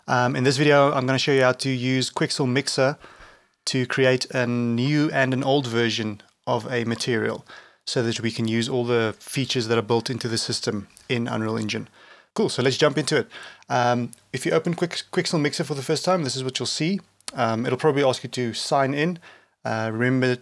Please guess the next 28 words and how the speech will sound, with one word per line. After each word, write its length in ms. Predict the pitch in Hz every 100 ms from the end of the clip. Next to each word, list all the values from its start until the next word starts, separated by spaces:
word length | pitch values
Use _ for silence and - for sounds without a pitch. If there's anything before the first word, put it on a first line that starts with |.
| _
just 180 | 135 127
to 60 | 127
sign 280 | - 135
in 120 | 131 127
with 180 | 117
your 380 | - 117 113 117
Epic 240 | 107 101 123
Games 460 | 127 131 131 - -
account, 480 | 135 131 147 151 - - _ _ _ _ _
and 200 | 120 110
then 200 | 110 107
you 140 | 110
will 160 | 110 110
have 220 | 101 110
access 320 | 123 - 123
to 160 | - -
all 180 | 131 120
the 140 | 117
amazing 580 | 113 113 110 107 110 104 - _
materials 480 | 113 - 117 110 107
and 100 | 104
textures. 560 | 113 110 - - - - _ - - - - - _
Cool, 220 | - 214
so 600 | - 147 143 143 143 143 139 _ _ -
let's 180 | 139
say 240 | - 135 123
new 260 | 120 143
mix. 680 | 147 175 196 - - - -